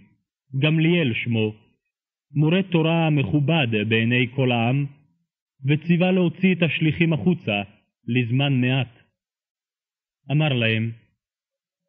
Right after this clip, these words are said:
אנשי ישראל, היזהרו לכם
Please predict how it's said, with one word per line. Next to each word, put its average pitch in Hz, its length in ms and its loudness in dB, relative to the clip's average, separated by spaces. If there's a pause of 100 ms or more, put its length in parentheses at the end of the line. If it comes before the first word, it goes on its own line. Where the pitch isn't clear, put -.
(640)
אנשי 151 300 0
ישראל, 147 760 0 (840)
היזהרו 185 580 2
לכם 190 460 2